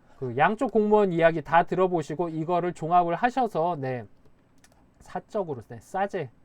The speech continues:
돈, 돈 주고 상담받는 싸제 가셔서 꼭 상담을 받으시기 바랍니다.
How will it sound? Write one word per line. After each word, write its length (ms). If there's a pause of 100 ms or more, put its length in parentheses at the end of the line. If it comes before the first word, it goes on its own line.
(100)
돈, 460
돈 220
주고 340
상담받는 640
싸제 560 (300)
가셔서 540
꼭 260
상담을 440
받으시기 480
바랍니다. 480